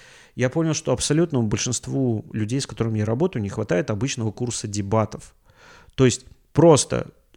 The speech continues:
что такое дебаты? Тебе дают тему и говоришь, говорят, "Ты на этой стороне", и лучшие упражнения в одних и тех же дебатах, меняете сторону. Ну, просто вот,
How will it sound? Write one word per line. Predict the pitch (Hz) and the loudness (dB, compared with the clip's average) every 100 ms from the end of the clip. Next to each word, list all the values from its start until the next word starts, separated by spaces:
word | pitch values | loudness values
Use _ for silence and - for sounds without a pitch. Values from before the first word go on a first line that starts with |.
| - 185 | -10 -2
что | 226 | 0
такое | 202 - 113 | 0 2 0
дебаты? | 113 110 98 - - | 2 2 2 0 -8
Тебе | 123 131 | -2 4
дают | 175 202 | 4 2
тему | - 117 107 | 0 0 2
и | |
говоришь, | 104 98 - - | 0 -4 -8 -4
говорят, | 120 113 98 - | 4 6 6 4
"Ты | |
на | 180 110 104 | 6 8 6
этой | - | 4
стороне", | 139 - 196 220 214 - - | 0 4 4 2 -4 -10 4
и | 160 | 6
лучшие | 190 165 - 117 | 8 6 4 2
упражнения | - 139 165 208 151 | 4 2 2 2 2
в | 107 | 4
одних | 143 165 120 | 2 2 -2
и | |
тех | - 110 | -2 -2
же | 110 | 0
дебатах, | 120 180 196 170 - - _ - | 2 4 4 0 -4 -20 _ -2
меняете | 139 160 139 110 110 | 4 6 6 4 -2
сторону. | - 113 - - - _ _ _ _ _ - | -4 -6 -8 -12 -20 _ _ _ _ _ 2
Ну, | 175 151 | 4 4
просто | - 160 123 117 | 4 2 4 0
вот, | 110 | -2